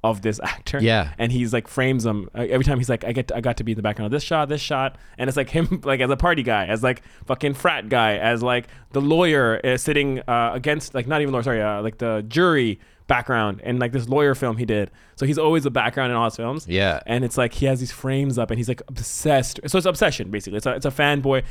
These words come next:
Speaker 1: And I feel like that's been done too, but it'd be interesting to try this genre.
Speaker 2: But, but I think that the obsession in the context of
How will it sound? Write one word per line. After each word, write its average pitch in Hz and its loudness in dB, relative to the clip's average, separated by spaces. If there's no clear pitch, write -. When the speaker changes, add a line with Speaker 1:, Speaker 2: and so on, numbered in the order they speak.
Speaker 1:
And 143 2
I - 4
feel 185 2
like 151 0
that's 151 -2
been 135 -2
done 131 0
too, 147 -4
but 127 -2
it'd 127 -8
be 139 2
interesting 131 -2
to 113 -2
try 110 0
this - -4
genre. 143 0
Speaker 2:
But, 120 2
but - -12
I 127 2
think 180 0
that - -2
the 123 2
obsession 110 0
in 104 0
the 95 -2
context 92 -2
of 87 0